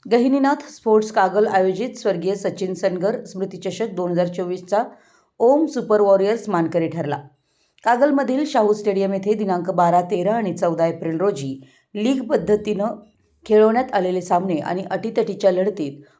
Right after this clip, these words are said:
ओम सुपर वॉरियर्स यांनी बाजी मारली. अंतिम सामना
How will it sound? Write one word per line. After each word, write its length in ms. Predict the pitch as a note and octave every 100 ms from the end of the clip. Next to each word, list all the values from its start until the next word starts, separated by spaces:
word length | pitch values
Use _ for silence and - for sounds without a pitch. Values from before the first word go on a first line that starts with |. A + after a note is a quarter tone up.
| _
ओम 220 | G#3+ C4
सुपर 340 | C#4 C4+ - A3
वॉरियर्स 480 | G#3+ G3+ G#3+ A3+ A3+
यांनी 160 | F3+
बाजी 280 | F3 E3+ F3
मारली. 300 | F#3 F#3 A3 - - _ _ _
अंतिम 320 | G#3 G#3+ C4 C4+
सामना 360 | C4 B3 B3